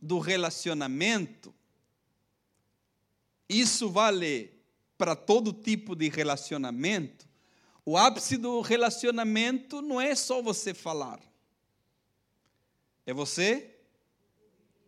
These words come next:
ouvir. O ápice do relacionamento é isso. Já ouviram? "Você só fala, você não me deixa falar, você não me ouve, você não sei o quê." Já, já, já viu essas discussões?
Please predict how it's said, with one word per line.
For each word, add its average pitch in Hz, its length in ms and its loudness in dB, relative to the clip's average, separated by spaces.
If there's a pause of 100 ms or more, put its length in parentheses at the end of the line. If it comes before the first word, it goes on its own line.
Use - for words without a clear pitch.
(400)
ouvir. 233 500 -2 (1160)
O 127 140 -2
ápice 247 360 2
do 220 160 0
relacionamento 214 840 0
é 285 60 -2
isso. - 420 -6 (1400)
Já 143 180 0
ouviram? 226 420 2 (500)
"Você 311 220 2
só 277 140 4
fala, 285 460 4 (160)
você 349 160 6
não 339 80 0
me 330 80 2
deixa 311 240 6
falar, 285 500 2
você 349 140 4
não 339 80 2
me 330 120 6
ouve, 330 420 6
você 330 140 -2
não 320 120 -2
sei 294 100 -4
o 269 60 -8
quê." - 260 -8
Já, 190 200 -2
já, 190 240 2
já 185 140 0
viu 202 200 0
essas 170 240 -4
discussões? 156 840 -8